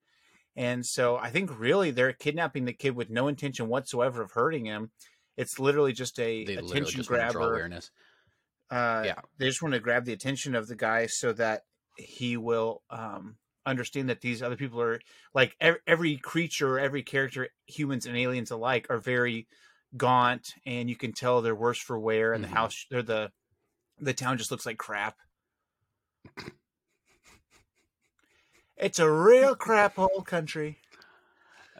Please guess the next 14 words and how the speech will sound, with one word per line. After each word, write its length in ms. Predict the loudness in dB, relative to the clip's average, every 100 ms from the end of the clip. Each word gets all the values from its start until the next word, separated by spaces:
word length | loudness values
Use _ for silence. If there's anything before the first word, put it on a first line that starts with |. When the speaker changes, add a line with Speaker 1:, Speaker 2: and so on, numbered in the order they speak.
| -10
Speaker 2:
Yeah. 200 | -8 -8 -12 -6
Speaker 1:
Um, 500 | -4 0 2 2 0
Speaker 2:
Um, 360 | -4 -10 -16 -18 _ _ _ _ -10
I, 120 | -6 -2
I 120 | -2
think 540 | -4 -4 -2 -4 -8 _ _ _ _
we 240 | -6 -4 -2
get 280 | -2 -4 -6
a 100 | -10
good 320 | -6 -8 -6
glimpse 480 | -6 -4 -4 -6 -8 -6
of 460 | -6 -6 -10 -20 _ _
what 540 | -16 -10 -6 -4 -6 -12 -20 -12
gave 280 | -8 -8